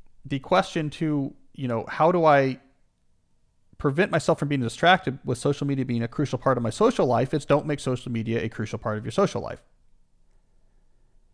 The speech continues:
You know, get it off your phone, use it on your computer at certain times. So you have an appointment for when you go on your computer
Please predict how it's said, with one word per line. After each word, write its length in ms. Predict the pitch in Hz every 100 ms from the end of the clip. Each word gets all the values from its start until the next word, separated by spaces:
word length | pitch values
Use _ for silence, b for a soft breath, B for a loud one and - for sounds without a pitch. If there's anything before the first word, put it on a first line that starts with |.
| _
You 80 | 131
know, 20 |
get 160 | 127 156
it 80 | 185
off 180 | 185
your 80 | 226
phone, 420 | - 139 110 151 - _ _ _ _ _ _ _ _ -
use 220 | 139 151
it 60 | 170
on 100 | 175
your 100 | 185
computer 600 | 196 - 117 104 147 - _ _ _ _ - - - - - -
at 140 | 127
certain 240 | 165 -
times. 480 | 185 151 110 104 160
So 140 | - 123
you 100 | 127
have 140 | 143
an 40 |
appointment 480 | 156 - 156 143 -
for 100 | 139
when 140 | 131 127
you 60 |
go 140 | 120 131
on 80 |
your 80 | 143
computer 600 | 143 160 120 113 120 160